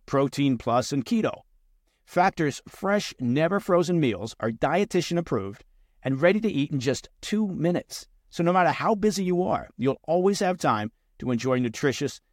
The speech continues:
great tasting meals. Make today the day you kickstart a new healthy routine. Seriously, it's gonna be beach time soon. What are you waiting for?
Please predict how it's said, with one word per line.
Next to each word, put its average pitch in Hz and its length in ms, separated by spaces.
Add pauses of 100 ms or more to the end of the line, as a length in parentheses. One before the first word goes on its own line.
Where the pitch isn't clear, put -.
(160)
great 120 280
tasting 104 360
meals. - 440 (560)
Make 180 240
today 220 520
the 123 140
day 147 120
you 135 140
kickstart 147 540
a 110 60
new 127 180
healthy 117 320
routine. 107 640
Seriously, - 420 (160)
it's - 160
gonna 185 240
be 131 160
beach 131 360
time 123 300
soon. 120 480 (220)
What 139 160
are 156 40
you 151 100
waiting 147 260
for? 90 380